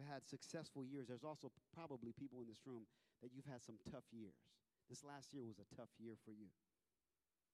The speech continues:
It was a difficult year. Maybe you lost a loved one. Maybe you lost your job. Maybe you had to deal with physical infirmities for you or for maybe a loved one, and the list goes on.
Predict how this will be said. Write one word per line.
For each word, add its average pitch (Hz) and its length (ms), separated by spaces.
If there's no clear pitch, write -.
It 123 80
was - 20
a 123 140
difficult 131 400
year. 117 160
Maybe 139 240
you 131 100
lost 127 300
a 117 80
loved 120 240
one. 117 320
Maybe 117 160
you 117 160
lost 113 240
your 110 160
job. 107 320
Maybe 131 180
you 139 140
had 139 160
to 131 80
deal 135 240
with 135 80
physical 127 320
infirmities 120 800
for 131 80
you 139 320
or 127 160
for 120 80
maybe 123 320
a - 20
loved 120 300
one, 110 240
and 110 80
the 113 80
list 135 240
goes 117 160
on. 113 240